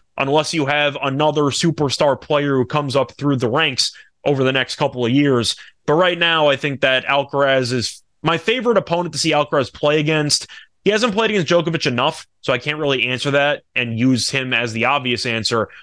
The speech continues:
I think it would be Sinner because they've had a couple of really good matches, and I do think you'll end up seeing very high-quality tennis being played in this match Friday night. Now, S-, Alcaraz is the favorite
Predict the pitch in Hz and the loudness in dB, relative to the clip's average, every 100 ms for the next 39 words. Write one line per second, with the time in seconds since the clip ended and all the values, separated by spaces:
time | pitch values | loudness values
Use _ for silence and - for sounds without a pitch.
0 | _ - 165 220 247 240 185 226 226 214 | _ -4 -2 2 4 4 2 0 0 0
1 | 113 110 113 120 143 139 151 143 131 139 | -2 -2 -2 0 -2 -2 -2 0 2 4
2 | 147 127 123 147 139 147 131 - - - | 4 2 0 -2 -2 -2 0 -2 -6 -20
3 | _ 120 127 127 120 143 135 135 131 131 | _ -4 -2 -2 0 0 2 0 0 0
4 | 123 - 147 135 127 135 131 - 139 127 | -2 -2 -2 -2 0 0 0 -2 -4 -4
5 | - 147 127 113 - 151 120 - 123 113 | -2 0 0 -2 -4 -4 -6 -6 -6 -4
6 | - 120 113 107 - _ _ 151 143 135 | -2 0 0 -4 -10 _ _ -4 -2 -2
7 | 127 - _ _ 123 131 - 131 127 117 | -2 -4 _ _ -2 -2 -2 -4 -4 -4
8 | - 135 123 117 127 151 117 - - _ | -2 0 0 0 -2 0 -2 -6 -12 _
9 | 131 135 135 120 - - 160 185 214 214 | -4 -2 -2 -2 -6 -4 0 2 2 2
10 | 190 190 175 165 156 160 | 0 -2 0 0 2 0